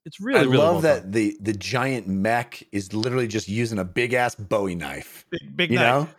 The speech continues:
Speaker 1: Oh,
Speaker 3: Big
Speaker 1: yeah,
Speaker 3: knife.
Speaker 1: he ha-, he, like, had one, like, on his waist or whatever. I'm like, "Did they all come with that, or was it just
Speaker 2: <laughs> It's
Speaker 1: Quaritch's, like, special version?" Right?
Speaker 2: so rad, dude. It, it's, it's,
Speaker 1: <laughs>
Speaker 2: it's so awesome, and it's,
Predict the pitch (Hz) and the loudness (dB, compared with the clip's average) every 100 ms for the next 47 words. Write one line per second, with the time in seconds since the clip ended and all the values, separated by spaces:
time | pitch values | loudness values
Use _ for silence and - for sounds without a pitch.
0 | - - 240 233 220 170 190 214 208 214 | -6 2 2 4 2 2 -2 -2 -4 -2
1 | 202 - 220 208 175 160 143 - 151 151 | -2 0 -2 2 0 0 -4 0 0 0
2 | 135 123 156 156 - 139 123 123 131 135 | -4 -4 -4 -2 -4 -6 -4 -4 -2 -2
3 | 143 127 - _ 175 220 220 285 - 302 | -2 -6 -12 _ 2 6 6 4 0 -2
4 | 359 381 370 180 175 175 - 202 - 180 | 0 2 4 6 4 2 2 2 4 4
5 | 175 165 151 151 139 - 160 143 156 120 | 4 2 0 0 -2 -4 -6 -4 -4 -2
6 | 135 101 90 98 214 170 120 113 120 127 | -4 -6 -8 -6 -2 0 0 2 4 4
7 | 117 107 107 113 113 127 131 135 135 - | 4 2 4 4 4 2 0 2 -2 -2
8 | 190 143 196 - 208 - 185 147 - 196 | 2 4 4 2 -4 -2 0 0 2 4
9 | 175 180 170 151 165 - | 6 4 4 2 2 0